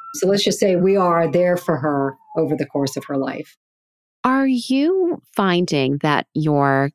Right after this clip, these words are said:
Speaker 2: customer base is single women or a mix of, because I would wonder if you're married, what's Ellevest's approach to that? Are you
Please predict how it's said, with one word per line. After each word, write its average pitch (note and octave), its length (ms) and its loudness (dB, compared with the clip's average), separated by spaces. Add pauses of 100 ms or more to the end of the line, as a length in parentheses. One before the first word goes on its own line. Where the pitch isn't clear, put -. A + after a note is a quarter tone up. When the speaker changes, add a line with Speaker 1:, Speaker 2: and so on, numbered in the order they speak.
(100)
Speaker 2:
customer E3+ 580 -2
base D3 540 0
is C3 520 0
single A3+ 600 0
women G#3+ 640 2 (260)
or C#3 680 2 (580)
a D3 140 2
mix D#3 560 0
of, C3+ 260 0
because D#3 300 -4
I F#3 140 2
would F#3 180 -2
wonder F3+ 360 0
if C#3 140 0
you're D3+ 160 0
married, D3+ 840 0 (380)
what's E3+ 340 -4
Ellevest's D3 440 0
approach C#3 420 -2
to - 100 -6
that? A#2 260 0
Are G2+ 80 0
you B2 400 -2